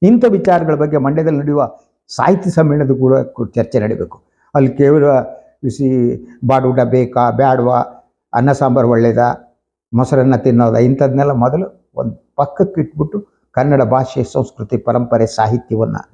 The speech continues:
ಉಳಿಸುವ, ಬೆಳೆಸುವ ಒಂದು ಯತ್ನ ನಡೆಯೋದ್ರ ಬಗ್ಗೆ ಆಲೋಚನೆ ಮಾಡಬೇಕಾಗಿದೆ. So ಸರ್ಕಾರ ಕೂಡ ಈ, ಈ ಬಗ್ಗೆ ಆಲೋಚನೆ ಮಾಡ್ಲಿ ಅಂತ ಹೇಳ್ತಾ ಈ ಬೆಳಗಿನ ಸುದ್ದಿ ವಿಶ್ಲೇಷಣೆಯನ್ನು ಮುಗಿಸ್ತೀನಿ. ನಾನು ವಾಹಿನಿ ಲೈಕ್ ಮಾಡಿ, ಸಬ್ಸ್ಕ್ರೈಬ್ ಮಾಡಿ, ಬೆಲ್ ಐಕಾನ್ನ ಪ್ರೆಸ್ ಮಾಡೋದಕ್ಕೆ ಬರ್ಬಿಡಿ. ಹಾಗೆಯೇ ಸಾಧ್ಯ ಆದ್ರೆ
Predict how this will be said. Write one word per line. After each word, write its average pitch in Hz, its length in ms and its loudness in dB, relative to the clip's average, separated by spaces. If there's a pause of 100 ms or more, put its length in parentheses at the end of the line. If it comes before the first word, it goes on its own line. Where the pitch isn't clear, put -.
(300)
ಉಳಿಸುವ, 135 440 2 (200)
ಬೆಳೆಸುವ 120 500 0 (280)
ಒಂದು 107 180 -4
ಯತ್ನ 120 340 -4
ನಡೆಯೋದ್ರ 143 380 2
ಬಗ್ಗೆ 104 240 -2
ಆಲೋಚನೆ 87 360 -6
ಮಾಡಬೇಕಾಗಿದೆ. - 720 -20 (460)
So 123 140 0
ಸರ್ಕಾರ 147 320 2
ಕೂಡ 151 180 0
ಈ, 131 240 2 (260)
ಈ 143 60 0
ಬಗ್ಗೆ 123 280 0
ಆಲೋಚನೆ 123 500 0
ಮಾಡ್ಲಿ 120 480 -2
ಅಂತ 98 160 -10
ಹೇಳ್ತಾ - 500 -8 (320)
ಈ 123 60 2
ಬೆಳಗಿನ 113 340 2 (1000)
ಸುದ್ದಿ 139 240 0
ವಿಶ್ಲೇಷಣೆಯನ್ನು 107 600 -4
ಮುಗಿಸ್ತೀನಿ. 110 400 -2
ನಾನು 143 180 2
ವಾಹಿನಿ 127 240 2
ಲೈಕ್ 131 220 0
ಮಾಡಿ, 131 140 -2
ಸಬ್ಸ್ಕ್ರೈಬ್ 120 360 -2
ಮಾಡಿ, 123 120 -2
ಬೆಲ್ 117 200 -2
ಐಕಾನ್ನ 113 300 -4
ಪ್ರೆಸ್ - 280 -12
ಮಾಡೋದಕ್ಕೆ 101 300 -12
ಬರ್ಬಿಡಿ. 85 240 -14
ಹಾಗೆಯೇ - 520 -2
ಸಾಧ್ಯ 175 320 2
ಆದ್ರೆ 220 440 -4